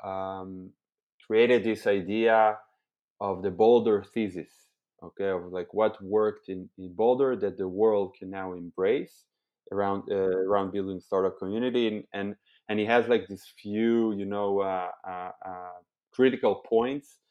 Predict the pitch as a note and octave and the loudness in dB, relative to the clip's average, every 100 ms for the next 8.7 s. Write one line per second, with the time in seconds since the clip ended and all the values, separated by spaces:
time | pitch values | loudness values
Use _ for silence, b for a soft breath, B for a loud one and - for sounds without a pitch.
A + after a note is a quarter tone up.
0 | _ _ _ _ G2+ F#2+ A2+ G#2+ A2 G#2 | _ _ _ _ -4 0 0 2 0 -2
1 | G#2+ G#2+ A2 G#2 G2 A2 A2 G#2 C3 D3 | 0 0 0 -2 -2 -4 -2 0 6 8
2 | B2 A2 A2+ - G#2+ F#2 G#2+ C3+ C3+ _ | 6 2 -4 -4 -6 -2 -2 -2 -6 _
3 | _ _ _ _ - - A2 G#2 G#2 A2+ | _ _ _ _ -6 0 0 0 0 2
4 | B2 - G#2 G#2+ A2+ A2 G#2 - G2+ G2 | 2 0 2 4 6 4 2 -2 -2 0
5 | G#2+ G#2+ B2 C3+ C3+ _ - G2+ F#2+ G2+ | 2 2 2 -2 -4 _ -4 -2 -2 -2
6 | G#2 G2 F2+ G2+ A2 G#2 G#2 G2 F#2+ F#2 | -2 -2 0 2 2 -2 -6 -6 -6 -6
7 | F2+ F#2 - F#2+ G2+ G#2+ G#2+ A#2+ _ _ | -6 -6 -4 -4 -4 -2 -4 -6 _ _
8 | _ _ _ F#2 - G2+ C3 | _ _ _ -8 2 4 4